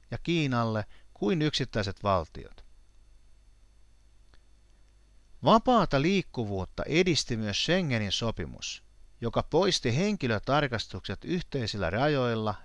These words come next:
riippumatta kansallisuudesta. Käytännössä tämä tarkoittaa sitä, että matkustusasiakirjoja ei tarvita rajalla,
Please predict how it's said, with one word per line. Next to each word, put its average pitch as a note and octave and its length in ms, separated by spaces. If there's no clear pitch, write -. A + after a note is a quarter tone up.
riippumatta C3+ 640
kansallisuudesta. G2 1000
Käytännössä E3+ 640
tämä A#2+ 240
tarkoittaa C#3+ 640
sitä, C#3 380
että B2 220
matkustusasiakirjoja B2 1400
ei F#3 360
tarvita A#2 480
rajalla, E2+ 600